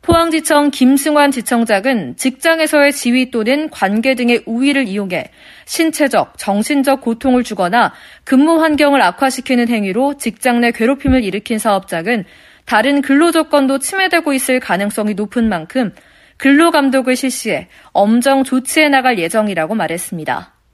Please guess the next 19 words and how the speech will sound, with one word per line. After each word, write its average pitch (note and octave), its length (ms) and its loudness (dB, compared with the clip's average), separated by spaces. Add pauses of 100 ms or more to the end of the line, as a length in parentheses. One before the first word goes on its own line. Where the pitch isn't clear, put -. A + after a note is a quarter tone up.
(800)
끝으로 D#4+ 320 0
날씨입니다. G#3 840 0 (280)
내일은 D4+ 440 2
전국에 C#4+ 640 0
구름 C4+ 300 -4
많다가 G#3 680 -2
경상권은 A#3 840 -4
오전부터, G#3 920 -6
중부지방과 A3 840 -4
전라권은 F#3+ 720 -4 (220)
오후부터 A#3 640 -2
차차 D#4+ 420 -2
맑아지겠습니다. F3 1120 -6 (600)
동해안과 D#4+ 540 2
제주도는 C#4 580 0
대체로 B3 420 -2
맑은 F#3 360 0
날씨를 A3 340 -2
보이겠고 G3 720 -6